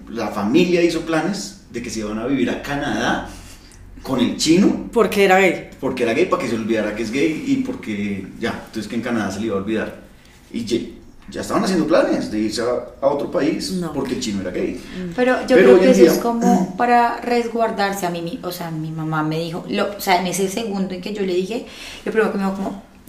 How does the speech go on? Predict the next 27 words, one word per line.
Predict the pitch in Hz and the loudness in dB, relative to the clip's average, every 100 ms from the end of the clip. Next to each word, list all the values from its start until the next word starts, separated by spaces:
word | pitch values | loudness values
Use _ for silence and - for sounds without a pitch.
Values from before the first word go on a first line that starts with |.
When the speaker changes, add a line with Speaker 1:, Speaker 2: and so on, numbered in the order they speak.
| - | -6
Speaker 3:
"Renuncia | 196 196 202 202 - 277 - | -2 -2 -2 -4 -2 -2 -4
y | 208 208 | -6 -6
yo | 202 185 | -4 -6
te | 185 | -6
pago | - 190 190 | -2 -4 -2
lo | 196 196 | -4 -4
que | 196 | -6
sea | 196 190 | -8 -8
en | 175 | -8
cualquier | 180 190 | -8 -8
parte | 175 165 180 | -10 -10 -8
del | |
mundo | 185 190 202 | -6 -4 -4
y | |
te | 202 180 | -2 -2
vas | 190 220 220 | 0 -2 -4
y | |
te | 196 | -6
olvidas | 180 185 196 | -6 -4 -2
Speaker 1:
Exacto. | 208 214 | -2 -2
Speaker 3:
y | |
te | 180 | -4
alejas". | 175 - - - | -4 -6 -14 -10
Y | 190 | -6
yo | 175 | 0
era | 170 175 175 | 2 0 -4
toda... | 175 175 175 | -8 -6 -8